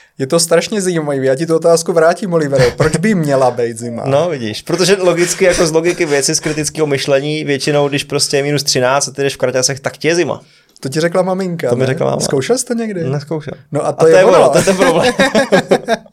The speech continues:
Speaker 1: No to je ono, protože fakt jako zase ve, ve sportech, medicíně, všude
Speaker 2: Je to
Speaker 1: možně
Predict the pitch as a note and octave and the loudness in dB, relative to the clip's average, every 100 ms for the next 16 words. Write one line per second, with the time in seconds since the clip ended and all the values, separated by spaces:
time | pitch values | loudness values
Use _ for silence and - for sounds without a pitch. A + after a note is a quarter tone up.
0 | _ - A#3 C4 A#3 F#3+ D#3 D#3 D#3+ F3+ | _ -16 -10 -8 -8 -8 0 0 2 2
1 | F3+ C4 A#3+ D#3 D#3 F3 E3+ F#3+ F#3 F#3+ | 2 2 2 0 0 0 0 -2 -2 0
2 | G#3+ G3 E3 - - - - - - C#3 | 2 0 0 -6 -20 -20 -20 -20 -16 0
3 | E3 - D3+ C#3 B2+ B2 C3 D3 - E3 | 2 2 2 2 0 -2 -4 -2 0 0
4 | E3+ D#3+ C#3 D3 D#3 D#3 E3+ D#3 C#3 - | 2 2 2 0 0 0 -2 -2 -2 -2
5 | E3 D#3+ | 0 2